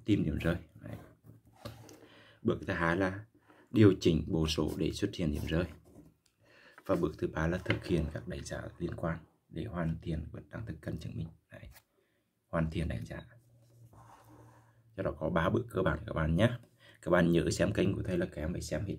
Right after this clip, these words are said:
video bài giảng. Thì thầy phải phân tích, thầy phải chốt được vấn đề của các em. Còn nếu không thì các em không thể, thể hiểu, cũng hiểu đỡ đớn sơ, sơ sai thôi các bạn nhé.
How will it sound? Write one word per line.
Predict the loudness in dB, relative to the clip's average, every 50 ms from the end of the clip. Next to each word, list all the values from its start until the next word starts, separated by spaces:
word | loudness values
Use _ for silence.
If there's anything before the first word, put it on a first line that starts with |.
| -6 -4
video | -4 -4 -2 -2 -2
bài | -2 -2 -2
giảng. | -4 -4 -6 -6 -10 -14 -20 -20 -20 -20 -20 _ _ _
Thì | -4 -2 0
thầy | 0 0 2
phải | 2 2 2 2 0
phân | -2 -4 -2
tích, | -2 -2 -2 -2 -2
thầy | 0 2 2 2 0 -2 -6 -10 -14 -18 -18 -20 -20 _ _ _ _ _ -20 -20 _ _ _ _ _ _ _ _ _
phải | -8 -2 4
chốt | 6 6 6 6
được | 2 -2 -2
vấn | -2 2 4
đề | 6 6 6 4
của | 2
các | 0 0
em. | -2 -2 -2 -4
Còn | -4 -2 -2
nếu | 0 0 0
không | 0 0 0 0
thì | 0 -2
các | -2 -2
em | -2 -2 -2 -2
không | -2 -2 -2 0
thể, | 2 2 2 2 2 0 -4 -6 -12 -14 -20 -20 -20 -20 -20 _ _ -20 -18 -16 -16 -12 -6 -2
thể | -2
hiểu, | 0 2 2 2 2 0
cũng | 2 6
hiểu | 8 10 10 10 8 4 4
đỡ | 6 6 6 8 6
đớn | 6 4 4
sơ, | 4 4 6 6 6 6 2 -2
sơ | -6 -2 -2 0 0
sai | 2 0 0 0 -2
thôi | -4 -6 -6 -10 -10
các | -8 -6
bạn | -4 -4 -4 -4
nhé. | -4